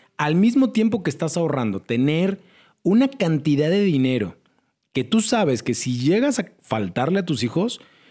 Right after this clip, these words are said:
esa cantidad de dinero va a estar para ellos. Eso no tiene precio desde mi punto de vista. Y el, entonces,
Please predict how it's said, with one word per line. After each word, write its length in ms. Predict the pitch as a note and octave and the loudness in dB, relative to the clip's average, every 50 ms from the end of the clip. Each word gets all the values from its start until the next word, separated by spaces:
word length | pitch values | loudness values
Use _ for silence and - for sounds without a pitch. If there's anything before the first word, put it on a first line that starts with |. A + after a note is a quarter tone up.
| _ _ _ - | _ _ _ -4
esa 240 | D3+ D#3 - G3+ | -2 -2 0 -2
cantidad 260 | G3 - F3+ D3 D#3+ D3+ | -2 -2 -2 0 0 0
de 100 | D3+ D#3 | 2 2
dinero 160 | E3 D#3+ D#3 | 0 0 0
va 60 | D#3 | 0
a 20 | |
estar 240 | D3+ - - D3+ - | -2 -2 -4 -4 -2
para 200 | - D3 C3 B2 | -2 -2 -2 0
ellos. 420 | C3+ D3+ D3 G#2+ F#2 - - - - _ _ - - _ - - - _ - | 0 0 -2 -2 -4 -6 -10 -14 -18 _ _ -20 -20 _ -20 -20 -20 _ -4
Eso 360 | - F#3+ G3+ G3 - - G#3+ | -2 0 0 0 2 2 2
no 180 | G#3 G#3 G3+ G3 | 4 4 2 2
tiene 240 | - G#3 G#3 G#3+ F3 | 2 2 2 2 2
precio 280 | E3 F#3 G3 F#3 E3+ | 0 0 2 2 2
desde 140 | C#3 A#2+ B2 | 2 2 2
mi 100 | B2+ B2+ | 0 0
punto 260 | B2 D#3+ E3 E3+ G3+ | 0 0 0 2 2
de 60 | D#3+ | 2
vista. 360 | D3+ F3+ F3 - - A2 F#2+ - - - - - - - - - - - - _ _ _ _ - F#3 | 2 2 0 -2 -4 -6 -6 -8 -14 -20 -20 -20 -20 -20 -20 -20 -20 -20 -20 _ _ _ _ -4 0
Y 760 | F3 E3+ F3 F3+ F3+ F3 F3+ F3+ F3+ F3 F3 F3 - - - - - - - _ _ - _ _ - - - - _ - - _ _ - - | 2 2 4 4 4 4 4 4 4 2 2 0 -2 -6 -12 -20 -20 -20 -20 _ _ -20 _ _ -20 -20 -20 -20 _ -20 -20 _ _ -4 -2
el, 280 | F#3+ F3+ F#3+ F#3+ - - | 0 2 2 2 0 0
entonces, 420 | F3+ D#3 F3 G#3 - B3+ G3+ | 0 0 0 2 2 0 0